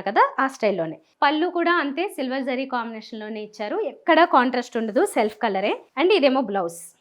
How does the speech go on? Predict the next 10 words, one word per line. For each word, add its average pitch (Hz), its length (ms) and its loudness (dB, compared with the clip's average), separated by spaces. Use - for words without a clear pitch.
బోర్డర్ 247 340 4
ఇచ్చారు, 277 300 -2
మంచి 240 260 -4
వర్క్ 214 200 -4
చేయించుకుంటే 269 420 -4
చాలా 208 280 -2
గ్రాండ్గా 190 400 -6
ఉంటుంది. 160 280 -14
ఈ - 20 2
బ్యూటిఫుల్ 262 460 -2